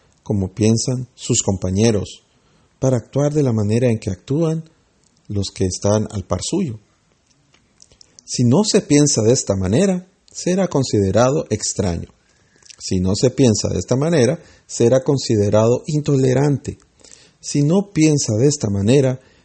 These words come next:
bien podría haber un costo para usted. La persona bendecida o bienaventurada no va por ese camino. Así que esa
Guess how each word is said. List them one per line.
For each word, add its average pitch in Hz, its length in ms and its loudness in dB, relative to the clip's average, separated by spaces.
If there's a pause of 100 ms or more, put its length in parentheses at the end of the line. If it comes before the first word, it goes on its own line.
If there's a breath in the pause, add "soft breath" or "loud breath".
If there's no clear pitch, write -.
(120 soft breath)
bien 123 220 2
podría 107 460 0
haber 110 380 0
un 95 160 -4
costo 170 560 -4 (120)
para 147 200 -2
usted. 104 320 -8 (1200 soft breath)
La 139 220 0
persona 127 500 -2
bendecida 98 760 -2 (300)
o 90 100 -6
bienaventurada 120 920 2 (300)
no 143 240 2
va 120 240 2
por 101 120 0
ese 98 200 -4
camino. 90 480 -4 (800 soft breath)
Así 110 280 -4
que - 240 -2
esa 143 480 0